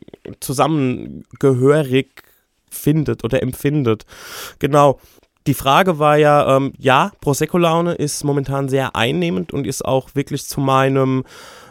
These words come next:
wenn man so will, zu meiner Hauptband geworden, weil eigentlich die Sache mit dem Podcast erinnert mich sehr an einem, ähm, ja, eigentlich ist es wie eine Band und, ähm, jede Folge ist irgendwie,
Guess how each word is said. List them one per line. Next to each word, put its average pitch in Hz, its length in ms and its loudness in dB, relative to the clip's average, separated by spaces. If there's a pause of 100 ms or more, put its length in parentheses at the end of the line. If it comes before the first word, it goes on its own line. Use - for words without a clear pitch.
wenn 160 120 4
man 202 140 4
so 165 140 0
will, 180 80 2
zu 165 100 -2
meiner 143 260 0
Hauptband 170 920 2
geworden, 123 540 2
weil 135 220 4
eigentlich 170 560 -2
die - 300 -6
Sache 156 240 0
mit 160 140 -2
dem 151 80 -4
Podcast 170 460 -4
erinnert 151 260 -4
mich 151 100 -4
sehr 175 340 0
an 165 160 0
einem, 151 760 0 (480)
ähm, 143 840 2
ja, - 520 -2
eigentlich 190 340 -2
ist 175 80 -6
es 156 120 -8
wie 175 40 2
eine 196 120 0
Band 131 540 -2 (320)
und, 151 560 2
ähm, 143 300 2
jede 165 340 0
Folge 156 680 2
ist - 280 -2
irgendwie, 156 840 -2